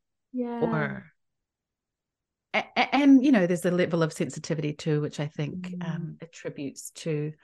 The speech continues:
Speaker 2: said smorgasbord. <laughs>
Speaker 1: Yeah. Yeah, I don't know. I just feel really, um,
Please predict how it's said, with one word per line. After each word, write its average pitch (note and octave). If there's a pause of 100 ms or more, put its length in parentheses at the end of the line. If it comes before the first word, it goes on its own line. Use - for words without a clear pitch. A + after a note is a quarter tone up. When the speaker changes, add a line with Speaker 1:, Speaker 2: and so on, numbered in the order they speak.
(1000)
Speaker 2:
said D3+
smorgasbord. D#3+ (380)
<laughs> E3+
Speaker 1:
Yeah. F3 (680)
Yeah, E3
I E3
don't E3
know. D#3+
I E3
just -
feel E3
really, D3+
um, C#3